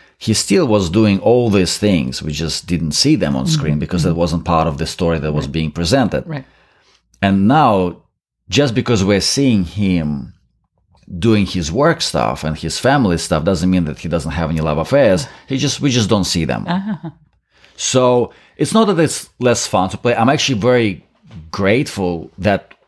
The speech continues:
Speaker 1: the writers are creating other sides of him, that they're
Speaker 2: Uh-huh.
Speaker 1: creating a fully fledged world for him where we're able to see what makes him tick.
Speaker 2: Uh-huh.
Speaker 1: Not just on the surface, but deep, deep, deep inside. Because everything we're discovering about him this year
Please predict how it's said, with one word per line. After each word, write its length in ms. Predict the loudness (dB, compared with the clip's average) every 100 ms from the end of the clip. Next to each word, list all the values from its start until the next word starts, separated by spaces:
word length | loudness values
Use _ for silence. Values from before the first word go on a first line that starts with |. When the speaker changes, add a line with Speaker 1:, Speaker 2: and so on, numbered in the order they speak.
| _
Speaker 1:
the 200 | -2 0
writers 340 | 2 2 2 -2
are 60 |
creating 640 | -4 -2 0 0 0 -4 0
other 280 | 0 0 -2
sides 360 | -2 0 0
of 100 | -2
him, 180 | -8 -8
that 140 | -6 -4
they're 80 | -4
Speaker 2:
Uh-huh. 80 | -2
Speaker 1:
creating 340 | -2 -2 -2
a 60 | -4
fully 300 | -6 -4 -6
fledged 560 | -4 -2 0 -2 -6 -12 _ _ _ _ _ _ _ _ _ -12
world 680 | -4 2 4 4 2 -2 -10 _ _ _ _ -14
for 240 | -2 -2
him 260 | -2 -2 0
where 160 | 2
we're 260 | 2 2 2
able 260 | 2 0 -2
to 160 | -4
see 340 | -4 -2 0 0
what 220 | 0 -2
makes 240 | -2 -2 -2
him 100 | -2
tick. 400 | -2 -2 -4 -14 -12
Speaker 2:
Uh-huh. 220 | -8 -8 -10 _
Speaker 1:
Not 200 | 0 2
just 240 | 2 0 0
on 100 | 0
the 80 |
surface, 440 | 0 2 2 0 -4
but 360 | -2 -4 -4
deep, 380 | -2 0 0 -4
deep, 360 | -4 -2 -2 -2
deep 220 | -4 -2
inside. 300 | -2 0 0
Because 280 | 0 0 2
everything 400 | 2 0 -2 0
we're 140 | 0
discovering 760 | 0 -4 -2 0 0 0 0 0
about 320 | 0 0 0
him 220 | -4 -2
this 240 | -2 -2
year 380 | 0 2 0 -2